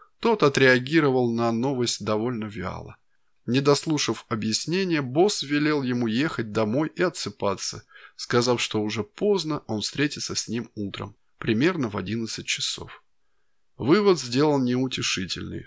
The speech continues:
Шефу уже известно больше, чем Алексею.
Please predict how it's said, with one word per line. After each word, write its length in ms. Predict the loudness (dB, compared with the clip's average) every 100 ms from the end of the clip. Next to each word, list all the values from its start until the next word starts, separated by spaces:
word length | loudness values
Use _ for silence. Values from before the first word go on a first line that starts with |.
| -10
Шефу 680 | -4 2 4 2 0 -6 _ _
уже 640 | -8 -6 -4 -2 -2 -2 -10
известно 680 | -10 -8 -4 0 0 0 -4
больше, 460 | 0 0 0 -4 -2
чем 340 | 0 0 -4
Алексею. 580 | -8 -8 -6 -6 -6 -14